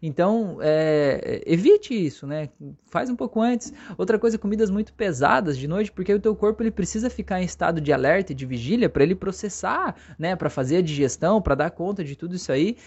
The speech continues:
Então é mais difícil você conseguir dormir. Além do que você, às vezes, se sente mal, né? Quando você comeu muito e vai deitar, você acorda com aquela sensação ruim, aquela taquicardia até, né? Então, cara, come antes, né? Lembra aquela uma hora que eu falei? Faz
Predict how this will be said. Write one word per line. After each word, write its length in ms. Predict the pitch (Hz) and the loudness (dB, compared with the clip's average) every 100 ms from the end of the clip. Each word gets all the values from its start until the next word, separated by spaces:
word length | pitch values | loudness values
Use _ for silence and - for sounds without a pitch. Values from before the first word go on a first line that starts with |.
| - | -14
Então 280 | 151 170 208 | -4 0 2
é 120 | 208 | 2
mais 240 | 180 185 196 | 2 2 0
difícil 360 | 180 202 220 | -2 -4 -4
você 100 | 214 | -4
conseguir 400 | 180 180 156 147 | -6 -8 -4 -2
dormir. 360 | 147 147 135 131 | 0 0 0 0
Além 180 | 131 202 | 2 0
do 100 | 302 | -2
que 100 | 320 | -2
você, 140 | 403 | -2
às 240 | 403 359 | 0 2
vezes, 240 | 196 277 202 _ | 0 -2 -8 _
se 140 | - | -16
sente 340 | 147 202 226 175 | -8 -4 -4 0
mal, 240 | 156 208 | 4 4
né? 120 | 165 | 4
Quando 180 | 147 139 | -4 -8
você 260 | - 131 131 127 - | -6 -6 -6 -10 -14
comeu 280 | - 139 165 | -6 0 0
muito 300 | 151 175 185 | 0 -2 -4
e 20 | |
vai 160 | 127 143 | -4 -2
deitar, 420 | 143 123 135 165 | -4 -6 -2 -2
você 120 | 180 | -4
acorda 280 | 120 165 160 | -10 -8 -8
com 80 | 139 | -8
aquela 200 | 139 135 | -8 -8
sensação 460 | - 131 123 - | -8 -10 -8 -6
ruim, 260 | 139 139 180 | -4 0 0
aquela 240 | 135 135 | -2 -6
taquicardia 760 | 135 135 - - 127 120 143 175 | -4 -6 -6 -6 -4 -2 0 0
até, 220 | - 160 | 0 -2
né? 140 | 156 - - - - | -2 -6 -14 -20 -14
Então, 140 | 294 | -4
cara, 340 | 339 392 - - _ _ | 4 4 4 -4 _ _
come 260 | 254 392 392 | 0 2 4
antes, 320 | 339 302 175 | 4 2 0
né? 140 | 202 | 0
Lembra 200 | 202 285 | 2 0
aquela 180 | 247 202 | 2 2
uma 160 | 185 180 | 4 4
hora 180 | 165 | 4
que 80 | 131 | 2
eu 40 | 127 | -4
falei? 200 | 147 185 | -2 -2
Faz 380 | - 269 - | -2 -4 -6